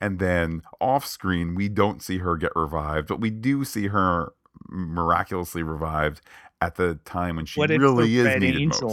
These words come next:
Speaker 1: most.
Speaker 2: what if the Red Angel put it in her hand and no one looked?
Speaker 1: The other forty-eight days Red Angel edition? I'd be, Pete,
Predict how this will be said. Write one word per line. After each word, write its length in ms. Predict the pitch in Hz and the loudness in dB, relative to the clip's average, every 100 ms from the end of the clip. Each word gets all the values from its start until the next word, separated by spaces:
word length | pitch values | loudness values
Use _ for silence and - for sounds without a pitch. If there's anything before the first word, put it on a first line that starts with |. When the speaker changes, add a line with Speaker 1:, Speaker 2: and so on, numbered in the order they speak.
| 104 | -4
Speaker 1:
most. 120 | - _ _ _ _ - 120 | -6 _ _ _ _ -12 0
Speaker 2:
what 220 | 135 135 | 2 2
if 220 | 131 - | -2 -4
the 120 | 120 | -4
Red 300 | 113 113 107 | 0 2 2
Angel 640 | 107 117 110 98 90 82 - _ _ - | 2 2 -2 -4 -6 -8 -12 _ _ -12
put 260 | - 120 | -4 -2
it 120 | 110 107 | 0 -2
in 120 | 104 | -2
her 200 | 104 92 | -2 -2
hand 640 | 120 101 80 82 90 - _ _ - | -2 0 -2 -4 -12 -14 _ _ -4
and 300 | 117 117 117 | -2 0 2
no 140 | 113 | 0
one 420 | 104 101 95 101 - _ _ | 2 0 -2 -4 -10 _ _
looked? 720 | 113 117 113 - - - - _ _ _ _ _ _ _ _ - - _ _ _ _ 90 | -2 0 0 -2 -8 -10 -12 _ _ _ _ _ _ _ _ -20 -20 _ _ _ _ -2
Speaker 1:
The 160 | 90 | 2
other 180 | 85 90 | 2 0
forty-eight 500 | - 95 92 92 - | 0 0 2 2 0
days 340 | 92 90 90 85 | -2 0 0 -2
Red 200 | 82 82 | -2 0
Angel 340 | 95 98 107 | -2 -2 -2
edition? 520 | 110 120 - 127 123 - | -2 -2 -4 -6 -6 -4
I'd 220 | 92 92 | -4 -2
be, 260 | 90 85 80 _ _ - | -4 -4 -8 _ _ -2
Pete, 200 | 180 156 | 0 0